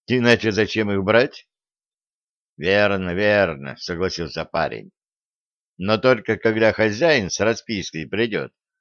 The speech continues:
я его к тебе отправлю. Сам станешь договариваться». «Хозяина как зовут, не помнишь?» «Олег Середин».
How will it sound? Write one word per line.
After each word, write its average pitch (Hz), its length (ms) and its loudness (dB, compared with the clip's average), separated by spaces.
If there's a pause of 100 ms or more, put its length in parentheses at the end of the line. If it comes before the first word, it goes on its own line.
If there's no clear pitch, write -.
(280)
я 110 140 6
его 156 240 4
к - 60 -20
тебе 123 480 0
отправлю. 90 640 -4 (460)
Сам 127 560 2
станешь 101 520 -2
договариваться». 92 880 -2 (1600)
«Хозяина 151 600 2
как 147 240 2
зовут, 147 440 -4
не 143 140 -4
помнишь?» 165 640 0 (920)
«Олег 101 440 2
Середин». 117 720 0